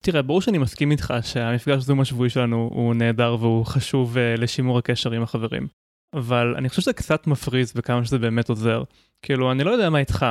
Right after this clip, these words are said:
אבל כשאני נפגש עם מישהו בזום, בערך שלושים אחוז מהקשב שלי מוקדש לענייני זום. כאילו, לא שומעים טוב, יש דיליי, אה, האם שומעים אותי, האם אני נראה טוב במצלמה, זה מאוד מסיח את הדעת. כאילו, אי אפשר להגיד שזה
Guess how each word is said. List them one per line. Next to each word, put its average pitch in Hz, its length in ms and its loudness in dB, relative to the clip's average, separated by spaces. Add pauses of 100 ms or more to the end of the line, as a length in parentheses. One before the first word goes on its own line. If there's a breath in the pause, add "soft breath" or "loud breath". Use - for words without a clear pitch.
(140)
אבל 123 280 0
כשאני 160 220 0
נפגש 190 380 0
עם 180 60 2
מישהו 151 200 2
בזום, 160 420 2 (160)
בערך 233 380 0
שלושים 214 360 0
אחוז 185 340 0
מהקשב 170 480 2
שלי 202 400 0 (120)
מוקדש 151 520 0
לענייני 143 640 2
זום. 120 260 0 (560)
כאילו, 123 220 0
לא 127 100 2
שומעים 196 320 0
טוב, 190 480 0
יש 127 200 -2
דיליי, 175 580 2 (460 soft breath)
אה, 117 160 2
האם 135 120 2
שומעים 135 240 0
אותי, 185 580 2
האם 151 120 2
אני 147 80 2
נראה 135 220 0
טוב 131 180 -6
במצלמה, 156 720 0 (400 soft breath)
זה 143 80 0
מאוד 175 500 0
מסיח 185 320 0
את - 80 -12
הדעת. 131 480 -2
כאילו, 147 220 -2
אי 208 160 0
אפשר 254 160 0
להגיד 160 220 0
שזה 135 280 0